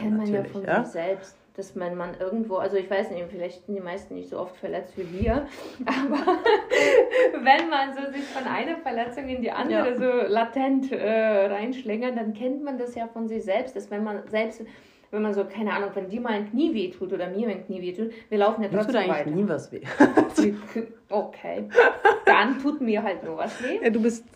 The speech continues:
Speaker 2: nein, du bist eigentlich gar nicht älter als ich.
Speaker 1: Nee.
Speaker 2: Okay.
Speaker 1: Ähm, und das ist halt
Speaker 2: Das,
Speaker 1: d-,
Speaker 2: weil ich
Speaker 1: d-
Speaker 2: so gutes Bindegewebe hab.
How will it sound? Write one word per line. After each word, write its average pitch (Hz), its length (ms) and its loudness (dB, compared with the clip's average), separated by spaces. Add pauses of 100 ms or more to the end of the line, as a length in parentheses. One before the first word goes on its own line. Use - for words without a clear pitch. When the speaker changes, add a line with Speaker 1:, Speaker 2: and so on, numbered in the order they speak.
Speaker 2:
nein, 175 260 -4
du 156 40 -10
bist 208 160 -8
eigentlich 151 220 -6
gar 127 100 -6
nicht 135 180 -8
älter 135 260 -8
als 135 140 -14
ich. 131 100 -20 (640)
Speaker 1:
Nee. 214 180 -8
Speaker 2:
Okay. - 840 -18 (300)
Speaker 1:
Ähm, 220 540 2 (1120)
und 226 380 2 (180)
das 220 220 -2
ist 269 180 -4
halt 247 280 -4 (480)
Speaker 2:
Das, 135 120 -6
Speaker 1:
d-, 104 60 -6
Speaker 2:
weil 131 120 0
ich 131 60 -4
Speaker 1:
d- 143 60 -8
Speaker 2:
so 131 60 -8
gutes 143 280 -10
Bindegewebe 123 720 -4
hab. 120 100 -14